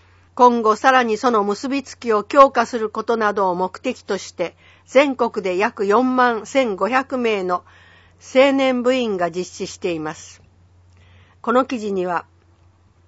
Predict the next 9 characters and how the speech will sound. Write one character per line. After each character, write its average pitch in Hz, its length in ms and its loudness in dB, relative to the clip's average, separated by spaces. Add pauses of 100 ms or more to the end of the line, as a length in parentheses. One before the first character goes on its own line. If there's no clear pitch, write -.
(580)
こ 233 80 -2
の 254 140 -2
記 262 160 -8
事 220 100 -2
に 185 140 -2
は、 170 200 -2 (360)
集 214 240 -2
ま 269 100 6
っ 269 80 -2